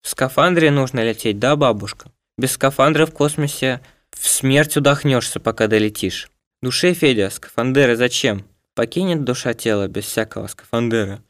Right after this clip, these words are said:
Вмиг один жива долетит, если хорошо себя вести будешь.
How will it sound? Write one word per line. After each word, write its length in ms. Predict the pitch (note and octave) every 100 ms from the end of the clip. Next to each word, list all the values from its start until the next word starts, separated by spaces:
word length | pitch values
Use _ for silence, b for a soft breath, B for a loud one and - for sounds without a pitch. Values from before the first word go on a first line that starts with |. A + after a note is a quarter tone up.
| _ _
Вмиг 280 | C#3 D#3 D#3+
один 300 | C3 B2+ A#2
жива 280 | A2 A2 A2
долетит, 580 | G#2+ G#2 G2+ G2 G2 - _ _ -
если 240 | A2+ -
хорошо 400 | G#2+ A2 A2 A#2
себя 300 | - G#2+ G#2+
вести 340 | G2+ - -
будешь. 480 | G2 G2+ F#2 - -